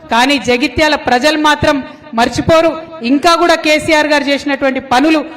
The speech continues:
ఆ చెల్లె వసంత చెప్పినట్టు ఇప్పటికి కూడా వారిచ్చిన నిధులకే కొబ్బరికాయలు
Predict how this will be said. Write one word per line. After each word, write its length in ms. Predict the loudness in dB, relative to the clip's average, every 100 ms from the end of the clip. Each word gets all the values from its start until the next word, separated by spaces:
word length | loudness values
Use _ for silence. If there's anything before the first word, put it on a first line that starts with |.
| -20 -10
ఆ 140 | -6 -4 0
చెల్లె 320 | 0 2 2 0
వసంత 340 | -2 0 2
చెప్పినట్టు 560 | 2 0 0 0 0 -4 -8 -18 -10
ఇప్పటికి 420 | -6 0 0 2
కూడా 180 | 0 2
వారిచ్చిన 640 | 2 2 2 0 0 0
నిధులకే 480 | 0 0 0 0 -2
కొబ్బరికాయలు 640 | -2 -2 -2 2 2 2